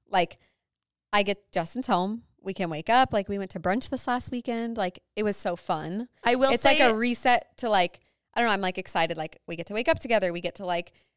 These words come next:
Speaker 1: have breakfast together. We get to, like, clean up the house. Like, it, it feels like, like, really fun. I love the weekend, like, mornings, but I don't love the weekday mornings. I'm always in a rush. It's just not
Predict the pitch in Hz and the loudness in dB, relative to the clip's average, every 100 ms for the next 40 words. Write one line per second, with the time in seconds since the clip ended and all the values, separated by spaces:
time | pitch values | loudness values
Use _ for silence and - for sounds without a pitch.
0 | _ _ - 262 320 339 277 - 220 202 | _ _ 0 2 2 2 -2 -2 -2 0
1 | 180 180 180 - 202 196 - 220 208 220 | 0 -4 -6 -4 -4 -6 -6 -8 -6 -4
2 | 277 285 240 196 190 170 - 190 - 185 | 0 0 0 -2 -4 -6 -2 -2 0 -2
3 | 185 175 165 - _ _ _ _ _ _ | 0 0 0 -4 _ _ _ _ _ _
4 | _ _ _ - 185 - 180 170 170 175 | _ _ _ -6 -6 -6 -6 -4 -4 -4
5 | 165 165 160 170 190 196 180 175 - 165 | -4 -4 -4 -4 -6 -8 -6 -6 -6 -6
6 | 160 165 - - 175 175 196 180 185 220 | -6 -10 -14 -8 -6 -4 -2 0 0 2
7 | 302 330 - - _ _ _ _ - 185 | 2 0 -4 -8 _ _ _ _ -2 0
8 | 175 180 _ 196 180 - 170 165 165 175 | 0 -2 _ 0 0 -2 -6 -6 -10 -12
9 | - - 147 - 95 85 208 - - 202 | -10 -10 -10 -10 -12 -10 -10 -10 -8 -4
10 | 202 220 226 202 196 - - - - - | -2 -2 -4 -4 -6 -8 -10 -12 -14 -12
11 | - - - - | -12 -10 -10 -12